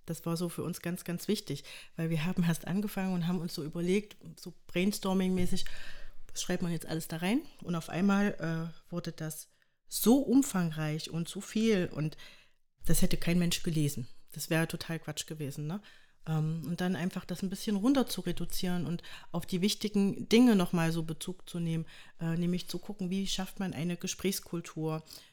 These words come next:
ähm, wie schafft man das auch seine Kollegen über die ganze Bandbreite, was Kinder und Jugendliche an Sexualität auch mitbringen, ähm, da fit zu machen. Ähm, das ist eine ganz, ganz, ganz wichtige Sache gewesen.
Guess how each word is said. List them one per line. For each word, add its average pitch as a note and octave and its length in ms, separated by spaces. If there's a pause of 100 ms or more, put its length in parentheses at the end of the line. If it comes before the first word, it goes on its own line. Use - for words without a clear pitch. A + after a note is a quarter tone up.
(120)
ähm, E3+ 480
wie E3+ 320
schafft G3 300
man F#3 140
das F3+ 180
auch - 220
seine E3 240
Kollegen G3 560 (1080)
über F3+ 220
die F3+ 200
ganze A#3+ 340
Bandbreite, F#3+ 680
was E3+ 180
Kinder A#3+ 280
und G#3 120
Jugendliche G#3+ 560
an D#3+ 120
Sexualität F3 720
auch - 180
mitbringen, D#3 600 (340)
ähm, E3 300
da D#3 180
fit - 280
zu F#3+ 120
machen. C#3 400 (320)
Ähm, E3 360
das F#3+ 180
ist - 260
eine E3+ 140
ganz, F#3+ 240
ganz, F3+ 240
ganz E3+ 260
wichtige F#3+ 380
Sache G#3 360
gewesen. G#3 480